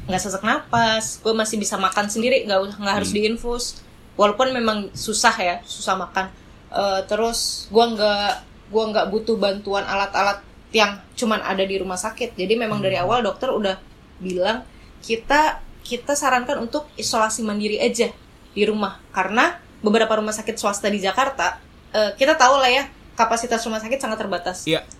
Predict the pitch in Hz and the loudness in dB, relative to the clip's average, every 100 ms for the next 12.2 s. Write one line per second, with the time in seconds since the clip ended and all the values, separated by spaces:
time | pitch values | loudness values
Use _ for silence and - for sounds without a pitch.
0 | - 214 226 220 220 226 220 240 208 208 | -2 4 6 6 2 0 -2 -4 0 0
1 | 208 - - - - - 226 233 302 277 | 2 2 2 -2 -20 -4 2 2 2 2
2 | 254 - 233 233 226 220 269 277 240 277 | 0 -2 -4 0 0 2 0 0 -2 -2
3 | 247 - 233 214 180 - - - - - | -2 -4 -2 -2 -2 -10 -20 -20 -16 -8
4 | - 175 151 185 208 196 151 - 165 151 | -6 -4 -2 -2 -2 0 -2 -4 -8 -6
5 | 165 190 170 156 175 - - 139 - 123 | -2 0 0 0 -2 -6 -12 -12 -8 -4
6 | 185 180 180 - 220 226 220 214 254 302 | -2 -2 -2 2 4 4 4 4 4 2
7 | 262 233 269 220 214 208 - - - - | 2 2 4 2 0 -4 -8 -12 -12 -2
8 | 156 170 160 147 285 254 233 254 302 240 | 2 8 8 10 8 10 8 8 6 6
9 | 220 233 - 240 247 240 - - - - | 2 0 -2 2 2 4 2 2 2 6
10 | 320 - - 269 269 277 277 226 226 - | 4 4 2 2 4 4 4 2 2 0
11 | 208 208 196 226 226 202 - 156 160 - | -2 -2 2 2 4 2 2 -2 -4 -6
12 | 160 - | -10 -10